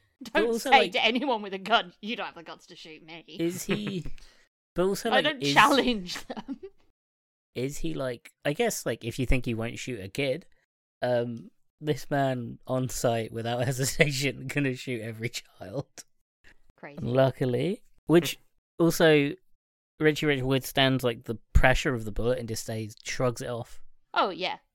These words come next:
Speaker 1: it's, yeah, it's an amazingly absorbent vest as well.
Speaker 2: Yeah,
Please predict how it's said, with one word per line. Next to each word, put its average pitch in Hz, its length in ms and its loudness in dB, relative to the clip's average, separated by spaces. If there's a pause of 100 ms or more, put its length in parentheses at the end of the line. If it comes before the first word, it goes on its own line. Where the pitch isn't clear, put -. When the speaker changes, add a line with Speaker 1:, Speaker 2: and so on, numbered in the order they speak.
(120)
Speaker 1:
it's, - 460 -14
yeah, 160 200 -12 (200)
it's 202 140 -16
an 202 60 -6
amazingly 190 500 -6
absorbent 180 680 -10 (880)
vest 214 300 -6
as 190 120 -18
well. 190 260 -8 (460)
Speaker 2:
Yeah, - 160 -10